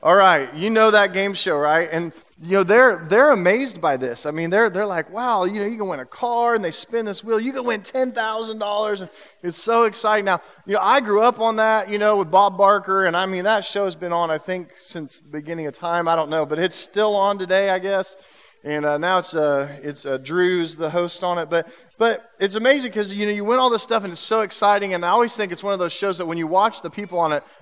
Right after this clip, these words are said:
they are genuinely excited. I mean, they're jumping around, almost acting a little bit foolish because what? 'Cause they win something for free and it offers them what? It offers them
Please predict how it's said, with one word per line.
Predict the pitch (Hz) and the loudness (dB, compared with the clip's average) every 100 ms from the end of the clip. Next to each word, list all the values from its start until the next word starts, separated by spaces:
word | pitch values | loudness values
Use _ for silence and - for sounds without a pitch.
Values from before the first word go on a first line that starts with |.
| - | -10
they | 143 220 | 0 4
are | 247 190 | 4 2
genuinely | 185 202 185 175 | 0 -2 -4 -6
excited. | 156 - 160 147 110 | -6 -2 0 0 -4
I | |
mean, | 139 160 | -8 -6
they're | 180 | -4
jumping | 214 202 185 | -4 -4 -2
around, | 185 185 185 185 - _ _ | 0 0 0 -4 -14 _ _
almost | 156 185 190 | -4 -2 0
acting | 190 196 | -2 0
a | |
little | 196 190 | 0 0
bit | 196 175 | -2 -4
foolish | - 196 185 180 | -4 -2 0 -2
because | 185 185 214 196 | -6 -4 0 2
what? | 185 269 220 117 - _ _ _ _ | 2 2 2 -2 -14 _ _ _ _
'Cause | 202 190 | -4 0
they | 208 | 2
win | 196 233 311 294 | 2 2 0 0
something | 233 202 190 208 | -2 -2 -2 -6
for | - 202 | -4 -6
free | - - 294 277 254 | -6 -6 -4 -2 -4
and | 214 202 | -4 -4
it | |
offers | 180 190 240 262 202 | -2 -2 -2 -4 -4
them | 214 220 | -4 -2
what? | 262 233 165 | -2 -2 -2
It | |
offers | 180 208 240 185 | -2 -4 -6 -6
them | 202 196 | -6 -6